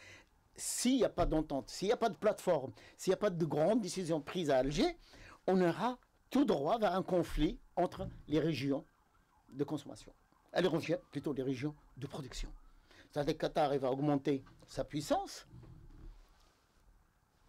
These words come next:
La Russie, après qu'il trouve la paix avec le,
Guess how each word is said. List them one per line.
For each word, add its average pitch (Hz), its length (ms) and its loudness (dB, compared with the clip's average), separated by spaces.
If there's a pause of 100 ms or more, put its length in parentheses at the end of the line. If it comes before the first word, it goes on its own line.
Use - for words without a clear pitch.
La 160 120 2
Russie, 165 520 0
après 147 520 -2 (840)
qu'il 135 160 -4
trouve 139 240 -4
la 131 100 0
paix 143 200 -2
avec 120 280 -6
le, 117 140 -10